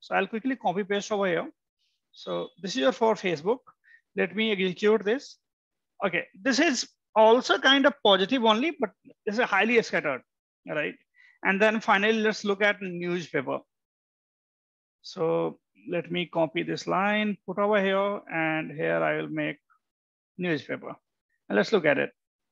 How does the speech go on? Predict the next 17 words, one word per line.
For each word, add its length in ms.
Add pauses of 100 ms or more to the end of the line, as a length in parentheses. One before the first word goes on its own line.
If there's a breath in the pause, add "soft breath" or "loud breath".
(800)
Okay, 140 (400 soft breath)
so 80
this 180
is 120
how 380 (100)
newspaper 560
looks 260
like, 240 (240)
right? 300 (300 soft breath)
It's 140
not 160
following 540
a 60
particular 520
pattern, 440 (380)
right? 460
Um, 400